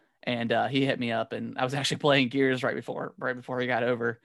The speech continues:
He's like, "You playing Gears?" I was like, "Yeah." I was like, you know, I, I just wanted to try it out. It's been, it's been a long time.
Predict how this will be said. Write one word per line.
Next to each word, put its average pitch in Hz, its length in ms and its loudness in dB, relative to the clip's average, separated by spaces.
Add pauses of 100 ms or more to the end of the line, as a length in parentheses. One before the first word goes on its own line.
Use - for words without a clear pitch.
(120)
He's 147 100 -2
like, 131 100 2
"You 202 80 -6
playing 151 240 6
Gears?" 175 400 2
I 151 100 4
was 220 100 2
like, 123 340 2
"Yeah." 254 360 4
I - 20 6
was 233 120 2
like, 196 200 4
you 196 160 -4
know, 180 220 0 (800)
I, 143 160 0
I - 20 2
just 147 140 -4
wanted 151 140 -2
to 131 80 -10
try 139 180 4
it 127 80 2
out. 127 160 2
It's 139 100 -12
been, 135 140 -4
it's - 160 -8
been 135 100 -4
a 123 80 -4
long 123 220 -2
time. 123 380 -4